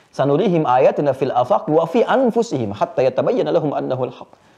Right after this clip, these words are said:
Ya, kami tampakkan tanda-tanda kebesaran yang mendekatkan hamba kepada kami di semesta dan pada diri mereka, gitu kan?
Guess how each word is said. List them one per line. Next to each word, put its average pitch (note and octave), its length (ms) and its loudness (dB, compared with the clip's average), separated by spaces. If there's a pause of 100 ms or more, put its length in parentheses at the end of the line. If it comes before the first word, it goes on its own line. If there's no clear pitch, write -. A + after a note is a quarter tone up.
(260)
Ya, - 80 -14
kami C3+ 160 -2
tampakkan D#3+ 560 -2
tanda-tanda D3 560 0
kebesaran C#3 400 -2
yang A#2 160 -4
mendekatkan A#2 400 -4
hamba B2 400 -4
kepada G2 320 -6
kami A#2 320 -4 (160)
di A#2+ 160 -8
semesta B2+ 400 -2
dan E3 240 -2
pada A#3+ 160 2
diri A#3+ 240 0
mereka, B3+ 560 -2
gitu G2 80 -10
kan? C#4+ 160 -2